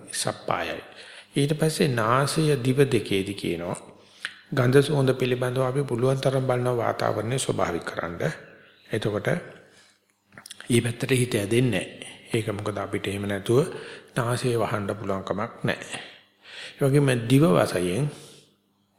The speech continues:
ඒකෙදි ටිකක් විස්තර කියනවා. ඒක රස බැලීමත් දිවෙන් කරනවා, කතා කිරීමත් කරනවා. ඔය දිව දෙකක්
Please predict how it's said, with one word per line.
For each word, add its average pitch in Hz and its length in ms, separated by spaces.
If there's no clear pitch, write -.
ඒකෙදි 117 300
ටිකක් 107 400
විස්තර 117 320
කියනවා. 107 360
ඒක 107 200
රස 101 220
බැලීමත් 120 640
දිවෙන් 113 320
කරනවා, 107 300
කතා 120 380
කිරීමත් 110 440
කරනවා. - 320
ඔය 117 160
දිව 117 220
දෙකක් 110 240